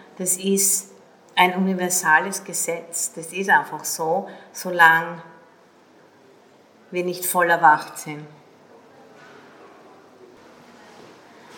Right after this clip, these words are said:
So in dem Zusammenhang können Gier, Aversion und Verblendung als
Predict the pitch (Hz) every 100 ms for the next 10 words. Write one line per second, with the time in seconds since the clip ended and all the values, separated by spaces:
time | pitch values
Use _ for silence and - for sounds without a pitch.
0 | - - 208 196 196 196 190 190 196 -
1 | - 185 185 214 196 202 196 196 202 196
2 | 190 - - 196 196 196 196 196 185 190
3 | 190 - 190 180 196 196 - 190 - 175
4 | 175 196 202 180 180 -